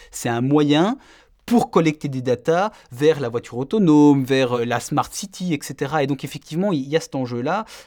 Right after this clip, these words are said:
En fait, aujourd'hui, qui possède des millions de données et de photos, de feux rouges, de, euh, euh, data de conduite, de la manière dont les gens conduisent, et cetera Ben, c'est Waze, c'est Google, c'est Uber. Et donc, en fait,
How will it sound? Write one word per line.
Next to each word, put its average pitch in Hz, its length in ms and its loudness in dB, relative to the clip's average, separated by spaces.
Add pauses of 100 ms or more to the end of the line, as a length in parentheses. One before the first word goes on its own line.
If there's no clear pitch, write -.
(120)
En 110 60 -6
fait, 240 260 -2
aujourd'hui, 147 360 -2
qui 240 240 -4
possède 160 640 -2
des 131 140 0
millions 202 580 2
de 139 420 2
données 156 440 2
et 147 60 2
de 123 100 -2
photos, 165 600 0
de 120 100 -6
feux 196 200 -2
rouges, 151 680 0 (280)
de, 135 120 -2
euh, 127 300 2 (320)
euh, 120 140 0
data 147 400 2
de 135 100 0
conduite, 165 540 2
de 139 100 4
la 127 100 4
manière 143 220 2
dont 139 60 2
les 131 80 2
gens 123 100 0
conduisent, 202 320 0
et 147 80 -2
cetera 156 240 -2
Ben, 135 100 -2
c'est 190 140 -4
Waze, 151 460 0 (200)
c'est - 160 -2
Google, 160 500 0 (180)
c'est 143 280 2
Uber. 170 420 2 (100)
Et 123 100 -4
donc, 190 220 -2
en 135 40 0
fait, 226 300 -2